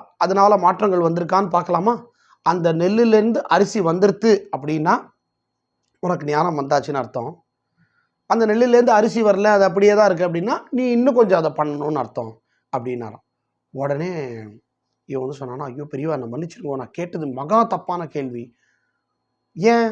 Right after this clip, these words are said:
நீ சரியா தானே கேட்ட?" அப்படின்னாரு. "இல்ல பெரியவா, நான் கேட்டிருக்க கூடாது." "நீ கேட்டதுல என்ன தப்பு?" அப்படின்னு திரும்ப அவனே கேட்டாராம். அப்போ அவர் சொன்னாராம், சங்கரன் சொன்னானா, "ஆமாம் பெரியவா, நான் வந்து அதாவது இந்த மூல மந்திரத்தை கத்துண்டேன்,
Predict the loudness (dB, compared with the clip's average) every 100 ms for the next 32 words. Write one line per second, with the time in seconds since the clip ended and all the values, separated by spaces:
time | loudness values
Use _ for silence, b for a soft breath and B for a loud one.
0 | -2 -4 2 4 4 4 2 2 0 0
1 | -4 -8 -10 -10 -10 -8 -8 -8 -10 -12
2 | -12 -10 -10 -12 -12 -14 -16 -6 -6 0
3 | 0 2 2 2 0 2 0 -2 -6 -6
4 | -8 _ _ -6 -2 -4 -2 -2 2 4
5 | 4 0 -2 -4 -4 -6 -12 -8 -6 -6
6 | -6 -6 -6 -6 -10 _ _ _ _ _
7 | -4 0 0 0 -4 -8 -8 -10 -14 _
8 | _ _ _ _ _ _ _ _ -8 -8
9 | -6 -8 -8 -8 -6 -6 -6 -6 -4 -4
10 | -4 -4 -4 -2 -2 -2 -4 -4 -8 -10
11 | -10 -8 -8 -8